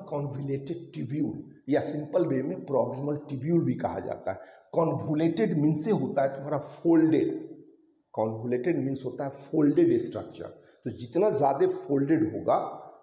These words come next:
क्या होगा? सरफेस एरिया उतना ज़्यादा होगा। माने कोई ट्यूब्यूल है, सपोज करो, और ये इस तरीके से देख लो, ये फोल्डेड है। तो आप देखो ना, इसको खींचो ना,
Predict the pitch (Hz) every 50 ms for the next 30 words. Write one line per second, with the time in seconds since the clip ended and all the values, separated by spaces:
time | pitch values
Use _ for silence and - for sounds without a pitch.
0 | _ _ _ - 240 220 165 95 - 101 - - - 123 123 - 165 147 - -
1 | 139 131 - 202 269 - - - - - - - - 165 160 - 190 180 175 147
2 | 113 117 107 98 - - 92 - - - - - - - _ _ - 110 127 143
3 | - - 143 147 135 - - - 131 120 127 156 185 190 151 117 90 85 85 -
4 | - - - - - 104 - 123 127 123 - - - 104 98 135 - - - -
5 | - - - - 147 131 - 127 131 135 - - - 160 - - - 120 101 101
6 | 101 - - - - - 95 85 - 85 - - 80 85 - - - - - 139
7 | 131 120 113 101 92 80 - - - - - - - _ _ _ _ _ _ _
8 | _ _ _ _ _ _ _ _ _ _ _ _ _ _ _ _ _ _ _ _
9 | _ _ _ _ _ _ _ _ _ _ _ _ _ _ _ _ _ _ _ _
10 | _ _ _ _ _ _ _ _ _ _ _ _ _ _ _ - - - 127 104
11 | 95 113 - 190 170 175 170 - - 120 107 101 - - 151 - - 226 175 123
12 | 131 170